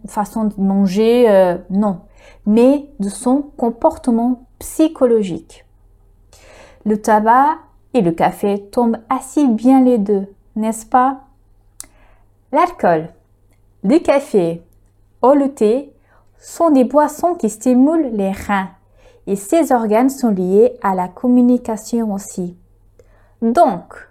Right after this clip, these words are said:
boire et fumer ne résoudre pas les causes, mais résoudre leurs conséquences. Alors vous dites, comment laisser de fumer ?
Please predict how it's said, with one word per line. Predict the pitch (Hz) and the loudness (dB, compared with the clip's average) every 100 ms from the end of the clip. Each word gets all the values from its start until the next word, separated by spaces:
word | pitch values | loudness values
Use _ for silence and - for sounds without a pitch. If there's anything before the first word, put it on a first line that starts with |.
| _ _ _ _ _ | _ _ _ _ _
boire | 196 220 294 285 196 170 - - _ _ | -4 2 4 4 2 -2 -12 -20 _ _
et | 180 | -6
fumer | 180 196 190 185 175 180 - _ _ - | -6 -6 -4 -4 -6 -8 -12 _ _ -4
ne | 180 | -4
résoudre | 185 185 196 196 - | -2 -2 -2 -2 -6
pas | - 214 | -2 0
les | 196 220 | 0 -2
causes, | 214 175 214 - _ _ _ _ | -2 -4 -4 -10 _ _ _ _
mais | 196 185 | -4 -2
résoudre | 208 208 196 254 262 - 196 202 _ | -2 -2 0 -2 -4 -8 -16 -16 _
leurs | 214 208 214 262 269 - | -4 0 2 0 -2 -8
conséquences. | 214 202 202 190 - 175 170 - _ | -8 -6 -8 -10 -10 -10 -12 -18 _
Alors | 233 233 262 285 - | 2 4 4 2 -2
vous | 226 | -2
dites, | 202 202 - 160 - _ _ _ _ _ | -2 -4 -8 -14 -14 _ _ _ _ _
comment | - 269 269 285 339 381 | 0 4 6 6 4 2
laisser | 359 330 - 320 311 | 0 -6 -2 -2 0
de | 330 | -2
fumer ? | 330 320 302 214 - | -2 -2 0 -2 -6